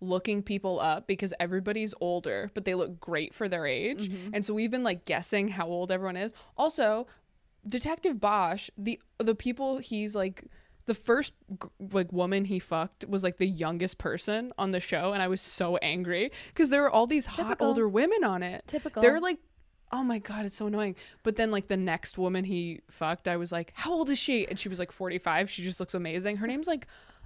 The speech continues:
Speaker 1: I think her name's, like, Paula something.
Speaker 2: Uh-huh.
Speaker 1: I, I would have to look her up. She, she's in season three of Bosch, and she's so hot.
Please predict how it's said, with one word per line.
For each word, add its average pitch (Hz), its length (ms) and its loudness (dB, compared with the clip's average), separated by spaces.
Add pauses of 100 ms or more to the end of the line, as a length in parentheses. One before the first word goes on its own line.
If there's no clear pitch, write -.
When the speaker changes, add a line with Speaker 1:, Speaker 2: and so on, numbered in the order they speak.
Speaker 1:
I 208 60 -10
think 254 120 -4
her 359 80 -2
name's, 320 220 -2
like, 247 120 -2 (760)
Paula 254 520 -2
something. 349 680 -2
Speaker 2:
Uh-huh. 202 240 -6 (220)
Speaker 1:
I, 226 200 2
I 214 80 4
would 240 120 2
have 226 180 0
to 220 80 2
look 190 200 -2
her 170 100 0
up. 143 220 -2
She, 185 560 -8 (100)
she's 202 360 -4
in 208 120 0
season 175 840 -6 (360)
three 165 640 -4 (120)
of 165 260 -6
Bosch, 143 500 -2
and 180 100 -6
she's - 200 -6
so 175 320 -2
hot. 151 440 -6